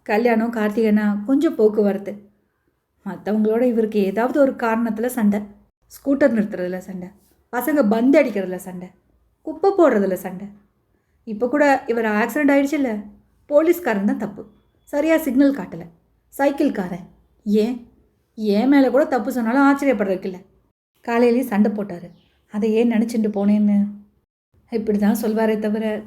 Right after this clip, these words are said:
தான் சரியா ஓட்டலன்னு ஒப்புக்கவே மாட்டார். நல்ல வேளை நான் பின்னாடி இல்ல. கொஞ்ச நாள் அடிபட்டு ஹாஸ்பிட்டல்ல இருந்தாலாவது புத்தி வருதான்னு பார்க்கணும். "ஒரு நிமிஷம் இருங்க" என்று உள்ளே சென்றாள். "காஃபிலாம் வேணாமா?"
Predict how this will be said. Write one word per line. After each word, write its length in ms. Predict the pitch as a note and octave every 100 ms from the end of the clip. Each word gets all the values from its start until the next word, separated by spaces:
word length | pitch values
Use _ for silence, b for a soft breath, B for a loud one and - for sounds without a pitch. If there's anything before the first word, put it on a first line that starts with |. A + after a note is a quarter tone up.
| -
தான் 280 | G3 A3+
சரியா 340 | C4+ B3 C4+ C4+
ஓட்டலன்னு 360 | B3+ B3+ C#4+ C4
ஒப்புக்கவே 460 | A3 D#4 D#4 C#4+
மாட்டார். 320 | G#3+ G3+ G3 - _ _ _ _ _ _ _
நல்ல 320 | G#3 E3+ G3
வேளை 260 | G#3+ A3+ A#3+
நான் 380 | G#3+ F3+ G#3
பின்னாடி 280 | A3 A#3 B3+
இல்ல. 260 | A3+ G#3 G#3 - - _ _ _ _ _ _ _
கொஞ்ச 240 | - A3
நாள் 160 | G3 G3
அடிபட்டு 420 | F#3+ G#3 G#3 G#3
ஹாஸ்பிட்டல்ல 520 | G3 G3 A#3+ A#3 B3 G#3
இருந்தாலாவது 640 | G#3 G3+ G3+ G#3+ G#3 G#3 - -
புத்தி 320 | - - - C4+
வருதான்னு 340 | F#3 F#3+ A3+
பார்க்கணும். 480 | G#3 - G3+ - - _ _ _ _ _ _ _
"ஒரு 180 | - A#3+
நிமிஷம் 280 | A#3+ A#3 C4
இருங்க" 340 | G#3 G3+ F3+ G#3 - _ -
என்று 320 | A#3+ B3 E4
உள்ளே 220 | C#4+ C#4+
சென்றாள். 440 | - F#3+ F3+ F#3 F#3 _ _ _ _ _ -
"காஃபிலாம் 480 | C4 C#4 E4 D#4+
வேணாமா?" 480 | B3+ A#3 G#3+ G3+ G3+